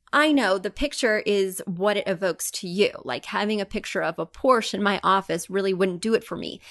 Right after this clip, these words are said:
even though that symbolizes success for other people. For me, it's just not what I equate with being successful for myself, nor is it something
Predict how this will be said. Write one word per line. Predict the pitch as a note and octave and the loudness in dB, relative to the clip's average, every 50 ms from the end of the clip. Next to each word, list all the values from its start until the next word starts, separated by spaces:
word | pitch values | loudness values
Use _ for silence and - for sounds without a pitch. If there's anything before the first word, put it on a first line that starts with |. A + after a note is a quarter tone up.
| - - - - | -20 -20 -8 -2
even | - A#3 G#3 A3+ A3 | 0 2 2 4 2
though | G#3 G3 | 4 4
that | F#3+ F#3 - - | 2 0 0 -2
symbolizes | - - - G#3+ G#3 G3 G3 G3 F#3 F3+ F#3 F3+ F3+ F3 E3+ | -6 -4 -2 0 0 0 2 2 2 2 0 -2 -6 -8 -10
success | - - - - - F#3 F#3 F3+ - | -10 -10 -6 -2 0 0 0 -2 -6
for | - - | -8 -6
other | - - E3 E3 | -4 -4 -4 -6
people. | E3 - - F4+ F4+ - - F#3 F3+ F#3 F#3+ - - - - - _ | -4 0 2 2 2 4 4 2 2 2 -2 -6 -12 -20 -20 -10 _
For | - D4+ C#4 | 4 6 8
me, | C4+ C#4+ D4+ D4 C#4+ C#4 C4+ G#3+ | 8 8 6 6 4 2 2 -2
it's | G#3+ - - - | -4 -4 -6 0
just | - A#3+ A3+ A3 - | 2 2 2 2 0
not | A3+ G#3 G#3+ G#3 G3+ G#3 G3+ F#3+ - F#3+ | -2 0 2 2 4 4 2 2 0 -2
what | F3+ G3+ - | -4 -2 0
I | - F#3+ G3+ G#3 | 2 2 4 4
equate | G#3 G3+ G3 - - - G#3 F#3+ F3+ F3 - - | 2 0 -2 -4 -2 0 2 2 2 0 -2 -6
with | D#3 E3+ F#3 F3 - F3+ | -4 -4 -4 -4 -4 0
being | - G3 F3+ E3+ F3+ | 0 2 2 2 -2
successful | - - - - - F3+ F3+ - - F3 | -6 -8 -6 -4 -2 -2 -2 -2 -4 -4
for | F3 - E3+ | -4 -4 -4
myself, | F3 - E3+ - - F#3 F#3 A3 C#4 - - - - - - C#4 - | -4 -4 -2 6 8 8 8 8 6 0 -6 -14 -18 -18 -18 -6 0
nor | A3+ A3+ A3+ A3+ A3 G#3+ | 2 4 4 6 6 4
is | G#3+ G3 F#3+ | 4 2 0
it | E3+ - | -4 -2
something | - G3 F#3 F3+ F3 - F3 E3+ | -2 -2 -2 0 0 0 0 0